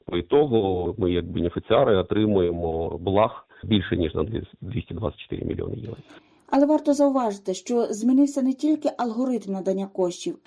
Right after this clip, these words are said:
Speaker 2: а й ті, хто реалізовуватиме ті чи інші проєкти. Адже Данія напряму кошти не дає. Раніше вони намагалися діяти через онівські структури. У новішій програмі вони базуються на своїх данських підрядниках. І, так би мовити, левову частину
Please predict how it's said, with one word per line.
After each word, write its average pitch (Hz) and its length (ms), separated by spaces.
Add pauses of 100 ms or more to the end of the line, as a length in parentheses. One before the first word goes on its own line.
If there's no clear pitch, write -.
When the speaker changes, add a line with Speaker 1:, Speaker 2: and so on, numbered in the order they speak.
(120)
Speaker 2:
а 220 100
й 220 100
ті, 285 280
хто 269 320 (140)
реалізовуватиме 220 920
ті 254 200
чи 202 160
інші 190 260
проєкти. 180 580 (280)
Адже 208 260
Данія 262 400
напряму 262 500
кошти 269 320
не 254 140
дає. 233 380 (280)
Раніше 269 380
вони 233 160
намагалися 233 540
діяти 220 400
через 214 380
онівські 233 480
структури. 180 520 (540)
У 214 120
новішій 226 420
програмі 180 500
вони 196 260
базуються 233 540
на 196 120
своїх 208 420 (200)
данських 202 500
підрядниках. 165 720 (580)
І, 220 120
так 226 280
би 240 100
мовити, 220 600
левову 226 520
частину 190 640